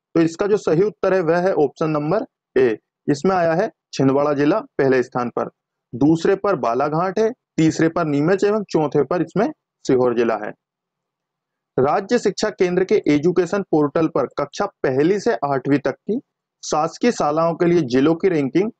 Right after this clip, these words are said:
जारी की गई है और इसमें जो छिंदवाड़ा जिला है इसने A grade प्राप्त किया है और यह प्रदेश में पहले स्थान पर है, बालाघाट दूसरे पर एवं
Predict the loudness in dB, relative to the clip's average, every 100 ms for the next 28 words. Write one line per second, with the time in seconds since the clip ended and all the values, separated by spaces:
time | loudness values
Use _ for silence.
0 | -2 0 2 0 0 0 2 0 -4 _
1 | _ _ 0 0 -2 -2 0 0 0 -2
2 | 0 0 0 -2 -2 0 -2 -4 -6 -2
3 | -2 0 0 2 2 0 0 -2 -2 -2
4 | _ -2 0 -2 -6 _ -2 0 2 2
5 | 2 0 0 0 0 -2 -4 _ _ -2
6 | 0 0 0 -4 -2 -2 -2 -4 -8 _
7 | _ -6 -2 0 0 -2 -4 -2 0 2
8 | 2 0 0 -4 -6 _ _ _ -2 0
9 | 0